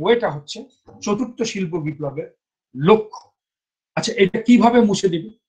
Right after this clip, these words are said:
ওরা বলছে যে যদি এই চতুর্থ শিল্প বিপ্লবের এই কালে যে একটা যুগ সন্ধিক্ষণে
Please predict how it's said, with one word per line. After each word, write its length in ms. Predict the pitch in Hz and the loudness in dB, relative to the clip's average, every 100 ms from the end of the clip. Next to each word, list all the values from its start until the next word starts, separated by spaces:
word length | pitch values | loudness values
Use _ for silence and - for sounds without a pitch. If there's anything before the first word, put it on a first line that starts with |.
| _ _ _ | _ _ _
ওরা 220 | 156 240 | 4 4
বলছে 440 | 220 156 127 - 131 - _ - _ | 4 0 -6 -10 -16 -20 _ -20 _
যে 180 | 139 160 | -6 -6
যদি 680 | 139 175 180 220 233 240 180 | -2 0 2 0 0 -2 -4
এই 120 | 175 | -4
চতুর্থ 480 | - 165 240 240 247 | -4 -6 -6 -6 -8
শিল্প 320 | - 202 175 | -8 -6 -6
বিপ্লবের 600 | 202 180 170 190 180 185 | -6 -6 -4 -4 -2 -4
এই 400 | - 165 175 185 | -4 -2 -2 -2
কালে 500 | - 139 127 135 135 | -2 -2 -2 -6 -14
যে 240 | 127 143 | -12 -8
একটা 280 | 147 - - 123 | -6 -8 -20 -14
যুগ 400 | 156 156 175 170 | -10 -2 0 0
সন্ধিক্ষণে 640 | - 180 190 208 - 151 | 0 2 2 0 -8 -12